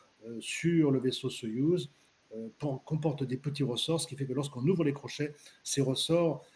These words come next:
euh, séparent naturellement le vaisseau Soyouz de la station pour éviter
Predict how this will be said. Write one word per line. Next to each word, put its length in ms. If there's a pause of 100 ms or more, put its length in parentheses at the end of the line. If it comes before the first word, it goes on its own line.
(260)
euh, 120
séparent 580
naturellement 560
le 120
vaisseau 360
Soyouz 480
de 100
la 100
station 380
pour 320
éviter 540